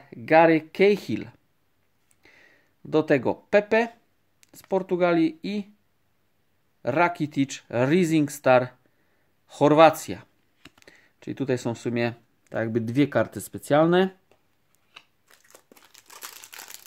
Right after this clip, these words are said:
bo angielskie karty mus-, trzeba zaliczyć do dodatkowych, do specjalnych. Marcin Wasilewski, Polska,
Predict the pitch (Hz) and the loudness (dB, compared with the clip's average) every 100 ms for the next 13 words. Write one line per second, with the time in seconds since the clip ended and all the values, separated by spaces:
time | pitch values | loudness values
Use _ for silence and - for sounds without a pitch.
0 | - - _ - - - - - - - | -20 -20 _ -20 -18 -18 -20 -20 -20 -20
1 | - - 110 131 139 - - - - 127 | -20 -14 -4 -2 -2 -6 -20 -20 -4 0
2 | 147 135 135 127 - - 127 123 - - | 0 2 0 0 -6 0 0 0 -4 -18
3 | - - - - _ _ 120 117 - 117 | -18 -20 -20 -20 _ _ -2 -2 -2 -2
4 | 120 127 110 113 127 - - - 127 131 | -2 -8 -10 -6 -6 -6 -14 -4 -2 0
5 | 123 120 117 117 - - _ _ _ _ | 0 -2 -4 -8 -10 -16 _ _ _ _
6 | _ _ _ _ _ 98 107 110 - _ | _ _ _ _ _ -2 0 0 -4 _
7 | _ _ - 117 117 117 - 120 120 113 | _ _ -10 -4 -2 -2 -2 -4 -4 -6
8 | - 120 - 117 101 - - _ _ _ | -10 -8 0 0 0 -8 -20 _ _ _
9 | _ - - - _ - 175 247 214 185 | _ -20 -20 -20 _ -6 -4 -4 -2 -2
10 | 170 143 143 143 135 104 - - 131 165 | -4 -2 -2 0 -2 -2 -4 -10 -10 -6
11 | 117 104 - 123 - | -6 -6 -8 -10 -10